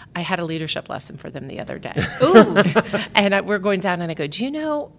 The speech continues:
Speaker 1: that empathy is really important and that we need to put ourselves in other shoes 'cause they weren't being as kind as they could as teenagers?"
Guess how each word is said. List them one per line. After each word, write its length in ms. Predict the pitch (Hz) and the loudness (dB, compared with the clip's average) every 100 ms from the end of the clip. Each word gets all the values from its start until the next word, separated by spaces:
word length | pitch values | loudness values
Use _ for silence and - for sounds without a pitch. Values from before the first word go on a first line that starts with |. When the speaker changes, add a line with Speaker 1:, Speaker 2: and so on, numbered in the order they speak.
| - | -12
Speaker 1:
that 140 | 180 - | -12 -6
empathy 360 | 190 180 175 160 | -6 -6 -6 -8
is 140 | 151 | -8
really 340 | 175 214 240 226 | -6 -2 -2 -2
important 500 | 214 202 170 135 - | -4 -4 -6 -8 -10
and 120 | 151 | -8
that 120 | 147 | -8
we 120 | 170 | -6
need 180 | 190 233 | -4 -4
to 60 | 254 | -6
put 180 | 254 262 | -8 -6
ourselves 380 | 254 254 226 | -6 -6 -6
in 80 | 220 | -4
other 180 | 208 220 | -4 -4
shoes 240 | 220 190 180 | -4 -6 -6
'cause 140 | 190 | -6
they 100 | 175 | -4
weren't 200 | 180 170 | -4 -6
being 180 | 170 165 | -8 -8
as 100 | 165 | -10
kind 380 | - 165 165 156 | -10 -8 -6 -8
as 80 | |
they 100 | 151 | -12
could 320 | 269 - 165 156 | -14 -6 -4 -4
as 160 | 131 | -8
teenagers?" 720 | - 185 170 156 - 180 - | -8 -8 -6 -8 -10 -10 -10